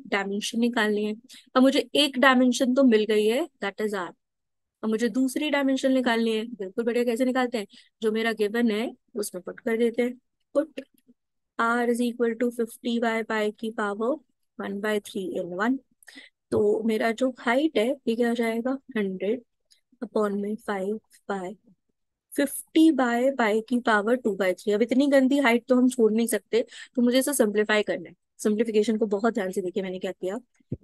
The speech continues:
हंड्रेड को क्या मैं लिख सकती हूँ? two into fifty and it will be written as pi into fifty की power टू बाई three। and पाई की power two by three।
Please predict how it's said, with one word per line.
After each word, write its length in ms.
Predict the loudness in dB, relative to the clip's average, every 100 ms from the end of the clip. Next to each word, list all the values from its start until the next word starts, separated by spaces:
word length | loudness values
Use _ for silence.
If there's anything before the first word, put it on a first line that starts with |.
| 0
हंड्रेड 320 | 2 4 2 0
को 120 | -2
क्या 120 | -2
मैं 100 | 0
लिख 100 | -2
सकती 260 | -4 0 0
हूँ? 100 | -2 _ _ _ _ _ _ _ 0
two 120 | 2
into 200 | 2 2 0
fifty 280 | -4 -6 -8 _ _ _ _ _ _ _ _ _ -20 _ 0
and 180 | 2 2
it 100 | 2
will 140 | 4 4
be 80 |
written 280 | 4 4 2 2
as 140 | 0 -2 0
pi 260 | 0 0 -4 -6 _ _ _ -4
into 400 | -2 -2 -2 -4 -4 _ _ _ _ _ -8 -2
fifty 520 | -2 -4 -8 -4 -4 0
की 100 | 0 0
power 460 | 0 0 0 0 0
टू 200 | -2 -2
बाई 220 | 0 0
three। 280 | -2 -4 -4 -4 _ _ _ _ _ _ -8
and 240 | -4 -2 -4 -12 -20 _ _ -2
पाई 200 | 2 0 -2
की 80 | -4
power 320 | -4 -4 -6
two 140 | -6 -6
by 120 | -6
three। 240 | -6 -6